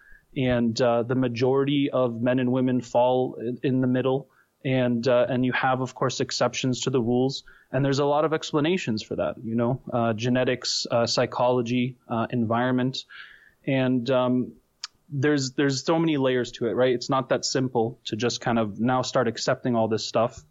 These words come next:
and, uh, and not question it, because it seems like, you know, this is the popular,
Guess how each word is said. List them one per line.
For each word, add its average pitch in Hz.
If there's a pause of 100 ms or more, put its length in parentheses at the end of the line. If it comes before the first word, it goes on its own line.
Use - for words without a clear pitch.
(500)
and, 113
uh, 110
and 120
not 123
question 175
it, - (100)
because 117
it 107
seems 120
like, 113 (100)
you 123
know, 110
this 120
is 113
the 117
popular, 113